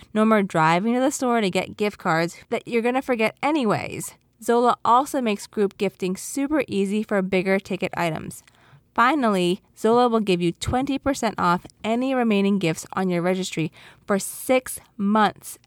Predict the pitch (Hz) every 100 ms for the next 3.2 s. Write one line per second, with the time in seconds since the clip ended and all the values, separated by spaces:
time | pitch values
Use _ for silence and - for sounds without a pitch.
0 | 208 208 - 226 214 - 190 185 180 175
1 | 170 - - - - _ - 285 285 254
2 | 202 202 190 269 247 220 220 214 180 175
3 | 190